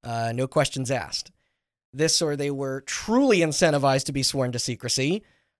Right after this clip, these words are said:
Uh, not entirely unbelievable in the independent underground acting scene, although technically this can't be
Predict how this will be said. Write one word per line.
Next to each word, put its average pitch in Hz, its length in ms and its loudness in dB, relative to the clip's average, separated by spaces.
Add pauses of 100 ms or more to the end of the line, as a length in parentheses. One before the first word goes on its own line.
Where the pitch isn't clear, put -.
Uh, 123 280 -2
not 151 200 -2
entirely 160 480 0
unbelievable 151 640 2
in 180 80 0
the 147 120 -2
independent 135 440 -4
underground 120 520 -10
acting 180 360 -2
scene, 156 380 -4 (240)
although 139 160 -8
technically 160 540 -4
this 131 240 -4
can't 143 400 -8
be 131 180 -10